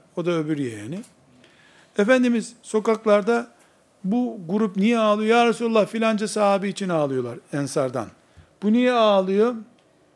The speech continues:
E, bu da filanca," işte kadınlar küme küme, aa, işte kadınların ağlama sahnesi.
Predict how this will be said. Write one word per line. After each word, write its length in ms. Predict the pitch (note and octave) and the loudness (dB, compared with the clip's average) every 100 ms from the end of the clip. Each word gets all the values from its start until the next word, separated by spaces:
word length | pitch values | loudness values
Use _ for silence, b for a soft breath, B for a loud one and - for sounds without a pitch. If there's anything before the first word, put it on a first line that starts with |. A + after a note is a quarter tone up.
| _ _ _ F3 | _ _ _ -4
E, 80 | |
bu 120 | A3 C4 | 2 6
da 140 | B3 | 6
filanca," 760 | A#3+ A#3 A#3+ A3 A3+ G#3+ A#3+ - _ _ - | 4 0 2 2 2 0 -2 -14 _ _ -12
işte 300 | - D#3+ - | -8 -6 0
kadınlar 500 | A#3+ A#3 A3+ A3 G#3 | 4 4 4 4 4
küme 260 | C4 B3+ A3 | 2 2 2
küme, 260 | A3 G#3+ | 2 4
aa, 680 | A#3+ C#4 B3+ B3 A#3+ B3 A#3 | 6 6 4 2 0 -2 -4
işte 200 | A#3 - | -6 -10
kadınların 420 | B3 C4+ G3 G#3 B3 | -6 -4 -2 -4 0
ağlama 420 | A#3 A3+ A3+ F3+ | 0 2 0 -2
sahnesi. 600 | F#3 E3 D3+ C3+ A#3 | -2 -4 -4 -8 -10